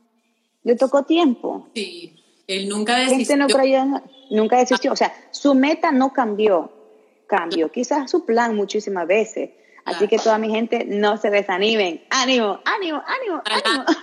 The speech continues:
Speaker 1: ánimo. <laughs>
Speaker 2: Gracias.
Speaker 1: Te requiero, Natalia. Un abrazote, bendiciones.
Speaker 2: A todos.
Speaker 1: Stay safe.
Speaker 2: Mua, tú, tú. Chao a todos, gracias.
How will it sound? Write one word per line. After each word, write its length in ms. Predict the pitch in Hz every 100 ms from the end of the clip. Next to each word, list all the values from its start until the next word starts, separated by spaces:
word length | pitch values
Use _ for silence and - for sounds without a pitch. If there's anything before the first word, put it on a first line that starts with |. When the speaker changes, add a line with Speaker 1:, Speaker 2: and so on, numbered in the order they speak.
| 330 -
Speaker 1:
ánimo. 140 | 320 -
<laughs> 560 | - - - - - - - _
Speaker 2:
Gracias. 380 | - 254 254 466 453 381 -
Speaker 1:
Te 100 | 277
requiero, 600 | 262 262 254 269 269 269
Natalia. 420 | 262 247 254 247
Un 100 | 247
abrazote, 640 | 262 254 240 240 254 247 247
bendiciones. 680 | 240 233 240 262 247 254 - - - - -
Speaker 2:
A 80 | 247
todos. 300 | - 302 277 -
Speaker 1:
Stay 220 | - 240
safe. 720 | 254 254 226 220 - _ _ _
Speaker 2:
Mua, 140 | 226 240
tú, 200 | 285 220
tú. 80 | 285 - - - _ - - 247 233
Chao 220 | - 269 294
a 100 | 294
todos, 320 | 294 294 294
gracias. 680 | 269 262 311 311 269 269